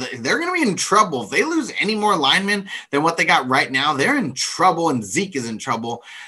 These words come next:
Uh, DeMarcus Lawrence also didn't practice, and Randy Gregory, the other defensive end, did not practice, so we shall see there. And for the Vikings, nobody to talk about except for Irv Smith Junior, who was limited after missing, uh, last week altogether.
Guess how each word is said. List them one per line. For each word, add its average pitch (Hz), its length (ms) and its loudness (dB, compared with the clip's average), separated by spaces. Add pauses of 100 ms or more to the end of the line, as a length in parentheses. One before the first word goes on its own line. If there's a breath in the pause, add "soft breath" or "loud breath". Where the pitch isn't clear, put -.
(120)
Uh, 127 240 6
DeMarcus 147 460 2
Lawrence 214 520 0 (120)
also 160 280 2
didn't 180 200 -2
practice, 175 560 2
and 143 400 0
Randy 175 240 0
Gregory, 165 560 0
the 113 180 -4
other 185 240 0
defensive 127 540 -4
end, 117 200 -2
did 127 160 -4
not 156 200 -4
practice, - 560 -6
so 110 80 -6
we 110 100 -6
shall 135 280 0
see 147 220 -6
there. 160 320 -6 (380 loud breath)
And 131 180 2
for 156 100 2
the 139 80 0
Vikings, 202 500 0
nobody 196 320 0
to 165 80 -6
talk 165 280 2
about 196 220 2
except 165 240 -4
for 127 120 -4
Irv 160 240 0
Smith 147 300 -6
Junior, 165 380 -4
who 135 140 -4
was 185 480 0 (320 loud breath)
limited 147 580 4
after 117 300 -2
missing, 143 540 0
uh, 120 180 2
last 123 380 0
week 131 180 -4
altogether. 107 600 -4